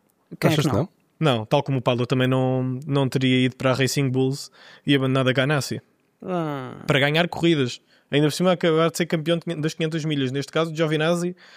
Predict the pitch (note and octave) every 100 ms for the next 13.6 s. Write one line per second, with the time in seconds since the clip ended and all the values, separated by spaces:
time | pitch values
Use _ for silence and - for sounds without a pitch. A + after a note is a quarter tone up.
0 | - - E3 D3 E3+ F3+ F3 F3 D#3 B2+
1 | C3+ C3+ C3 E3 D3 E3+ G3 G3+ G3 F#3
2 | F3+ D3 F3 - B2+ C3 F3 A2 G2+ -
3 | - C3+ _ _ - - - F#3 F#3+ F#3+
4 | F3 F3 E3+ E3+ D#3 C3+ C3 B2 - C#3
5 | D3+ D#3 C3+ C#3+ C#3 C#3 B2+ B2 C3 A#2+
6 | A#2+ A#2 - C3 B2+ B2 A#2 A#2+ A#2 A#2
7 | A2+ A#2+ A2+ G#2+ G#2+ G#2 F#2+ C3 B2 A#2+
8 | A2+ F#2+ F3 E3+ F3 D3+ D3+ C#3 D3 C#3
9 | C3+ C3+ D3 C#3 C3+ C#3 C3+ C3 B2+ C3+
10 | C#3+ C#3+ C3 - C3+ - - C3 B2+ B2+
11 | B2+ C3 C3+ - - - C3 B2+ B2 B2+
12 | A#2+ A#2+ A#2+ - B2+ A#2 A#2 A#2+ A2+ A2+
13 | B2 A#2 A2 A#2 A2+ A2